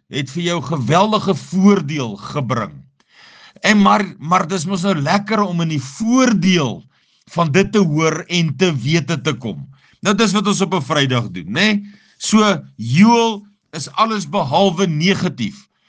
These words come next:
Daar is slegte taferele, verskriklike slegte, wat ons gaan lees nog, en waarom die Vader ons gaan roep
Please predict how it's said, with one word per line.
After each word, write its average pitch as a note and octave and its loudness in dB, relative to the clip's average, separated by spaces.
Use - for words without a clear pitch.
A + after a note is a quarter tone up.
Daar C3+ 0
is - -2
slegte G#3 -6
taferele, G3 0
verskriklike F#3+ -2
slegte, B2 -6
wat E3 2
ons D#3+ -2
gaan D#3+ 2
lees G#3 2
nog, A3 -4
en D3+ -2
waarom F3+ 2
die E3+ -2
Vader F#3+ -4
ons C#3 -8
gaan D#3 -6
roep E3 -2